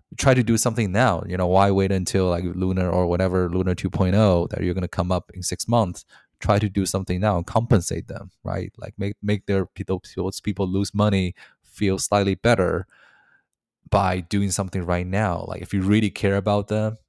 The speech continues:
you know, you shouldn't wait, in my opinion.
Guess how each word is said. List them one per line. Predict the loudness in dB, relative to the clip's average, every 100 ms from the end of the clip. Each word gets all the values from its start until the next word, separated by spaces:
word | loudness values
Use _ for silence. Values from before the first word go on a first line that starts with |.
| _
you | -6
know, | -4
you | -4
shouldn't | -4 -2 -2 -2
wait, | -2 -2 -8 -16 -18 _ _
in | -6
my | -6
opinion. | -6 -10 -10 -12